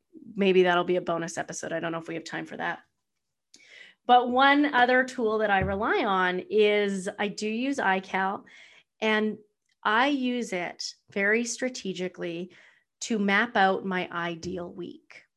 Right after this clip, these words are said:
So one of the things that I caught myself doing a lot of in twenty twenty, and let's be honest, the last ten years of my life, is compromising my time. And anytime I had a space, I'm like, "Oh, that must mean I can fill it."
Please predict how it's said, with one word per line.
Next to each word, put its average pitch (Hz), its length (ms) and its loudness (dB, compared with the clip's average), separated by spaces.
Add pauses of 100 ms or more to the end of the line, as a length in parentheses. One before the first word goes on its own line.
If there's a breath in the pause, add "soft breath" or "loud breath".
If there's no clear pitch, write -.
(1300)
So 220 280 4
one 226 260 4
of 302 140 2
the 262 100 6
things 220 320 0
that 196 140 2
I 185 100 2
caught 190 300 0
myself 190 400 -2
doing 175 280 -2
a 185 120 0
lot 247 480 6
of 190 480 4
in 185 420 0
twenty 185 320 -4
twenty, 185 400 -4
and 180 220 -4
let's 180 220 -4
be 180 120 -4
honest, 185 300 -4
the 185 80 -2
last 170 280 -2
ten 175 160 -8
years 170 200 -8
of 170 80 -10
my 170 140 -4
life, 214 380 2
is 196 400 -4 (320 loud breath)
compromising 247 800 4
my 185 160 -2
time. 175 600 -10 (420 loud breath)
And 202 280 -2
anytime 262 460 2
I 208 100 4
had 196 200 0
a 175 60 -4
space, 208 600 2
I'm 185 120 -2
like, 185 200 -4
"Oh, 262 160 4
that 190 180 2
must 226 400 0
mean 196 240 0
I 180 180 -4
can 175 220 -10
fill 185 300 -4
it." - 360 -12